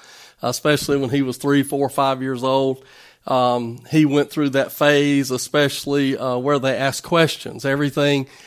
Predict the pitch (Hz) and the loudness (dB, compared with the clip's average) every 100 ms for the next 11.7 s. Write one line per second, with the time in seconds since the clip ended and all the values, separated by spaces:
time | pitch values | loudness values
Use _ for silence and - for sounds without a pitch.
0 | - - 123 120 139 135 - 147 127 123 | -16 -6 -4 0 0 0 -2 0 0 0
1 | 143 151 151 127 - 147 143 - 123 117 | 2 4 2 0 -2 0 0 -2 -8 -8
2 | 117 123 113 - - - 135 131 127 127 | -6 -6 -6 -10 -20 -12 -8 -4 -2 0
3 | 120 117 - - - - - 131 131 165 | 0 -2 -8 -20 -20 -10 -2 2 4 4
4 | 170 165 143 127 143 123 147 156 165 165 | 4 2 0 0 -2 -2 -2 -2 0 0
5 | 156 139 139 151 147 131 127 131 127 135 | 0 0 0 2 0 -2 -2 -2 -2 -4
6 | - 123 117 135 143 123 113 - 127 143 | -2 -2 0 2 4 2 -2 -6 -2 0
7 | 131 113 117 131 131 113 117 147 147 143 | 0 -2 -4 0 0 0 -2 -2 0 0
8 | 151 139 151 139 135 156 151 139 147 139 | -2 -2 -2 -2 -2 -2 -2 0 -2 0
9 | 135 131 - - - - 135 127 147 160 | 0 -4 -8 -20 -14 -4 0 4 6 6
10 | 147 - 131 - 151 143 - 139 131 123 | 4 0 -6 -2 0 0 0 0 0 0
11 | - 123 113 131 127 113 | -4 -8 -2 2 2 0